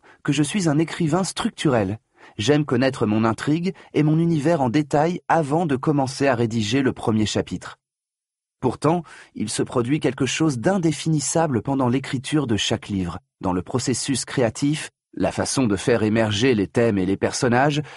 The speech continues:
l'abandon de certains fils d'intrigue, aussi soigneusement conçus soient-ils, en faveur de nouvelles explorations. À la fin de chaque livre, je peux sincèrement me demander, «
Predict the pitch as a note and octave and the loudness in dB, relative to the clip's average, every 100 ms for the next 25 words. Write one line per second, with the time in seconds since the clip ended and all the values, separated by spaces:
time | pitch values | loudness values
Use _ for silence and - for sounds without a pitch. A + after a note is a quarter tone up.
0 | - - D3+ D#3 D#3 F3+ C3 G#2+ - C3+ | -10 0 2 2 2 2 2 0 0 -2
1 | - C#3 A#2+ - D#3 C3 A#2 A2 - E3+ | 0 -2 -2 -2 -4 0 0 0 -2 -2
2 | E3 - - G2 - G2+ - A2+ A2+ G2+ | -4 -6 -6 -6 -4 -6 -2 0 2 2
3 | A#2 A#2 - G#2+ - A2 - F#2+ C#3+ D#3+ | 0 -2 -2 -4 -4 -6 -4 -4 0 -2
4 | D#3+ - - - D3 G3 F3+ A3 F#3+ C3 | -2 -8 -6 -2 0 0 0 0 0 0
5 | C3+ F3 C#3+ E3+ C3+ C3 C#3 - A2+ G#2 | 2 0 0 -2 0 -2 -4 -2 0 0
6 | - F2 - _ _ _ _ _ - G2+ | -2 -6 -8 _ _ _ _ _ 0 0
7 | - D#3+ A2 - B2+ - A#2+ E3+ E3+ E3+ | 2 0 2 0 -2 -2 -2 0 0 -6
8 | _ _ A2+ C3 F3 E3 A3 G#3+ - E3 | _ _ -4 0 0 -2 -2 -2 0 2
9 | F3+ F3 A2 C#3+ D3+ A2+ C#3+ F3+ | 2 2 2 2 2 2 0 0